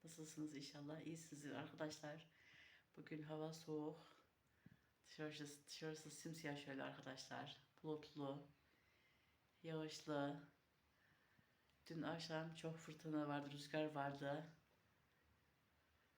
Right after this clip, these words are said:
Arkadaşlar bugün köye gideceğim. Nasip olsa.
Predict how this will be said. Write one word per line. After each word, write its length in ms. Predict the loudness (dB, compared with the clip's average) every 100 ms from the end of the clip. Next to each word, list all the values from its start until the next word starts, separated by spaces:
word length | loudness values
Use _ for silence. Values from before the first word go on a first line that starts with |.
| -20 -20 -20 -20 -20 -20 -20 -20 -20 -20 -20 -20 -18 -16 -14 -12 -6
Arkadaşlar 600 | -4 -2 -2 0 2 2
bugün 240 | 2 0
köye 220 | 4 4 4
gideceğim. 520 | 2 4 6 4 2 -6 -18 -20 -20 -8 -4
Nasip 320 | -4 -6 -6
olsa. 500 | -4 -4 -2 -2